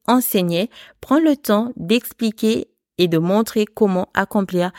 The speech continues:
chaque geste, chaque tâche matinale. Précieuse maman,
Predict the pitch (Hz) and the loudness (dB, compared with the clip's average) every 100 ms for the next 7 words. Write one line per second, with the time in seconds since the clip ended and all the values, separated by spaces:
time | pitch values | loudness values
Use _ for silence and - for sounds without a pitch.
0 | - - - - 226 247 220 202 - - | -18 -20 -10 -2 -2 0 0 0 -2 -8
1 | - 175 - 143 185 220 - - - 175 | -4 -4 -4 0 0 0 -6 -16 -6 0
2 | 190 226 - 185 160 - - _ _ _ | 0 0 -2 -2 -2 -4 -10 _ _ _
3 | - 190 180 220 233 233 208 190 185 214 | -10 -6 -2 0 2 2 2 0 -2 -4